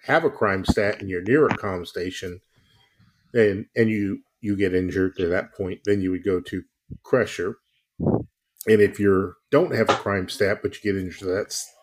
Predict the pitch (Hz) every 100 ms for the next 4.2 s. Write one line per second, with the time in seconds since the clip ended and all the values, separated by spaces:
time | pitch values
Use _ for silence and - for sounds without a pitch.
0 | _ - - 101 95 92 _ _ - -
1 | _ - 101 87 92 90 92 87 - 90
2 | 82 82 - _ _ _ _ - 90 85
3 | 78 80 80 - _ 101 101 101 92 87
4 | 85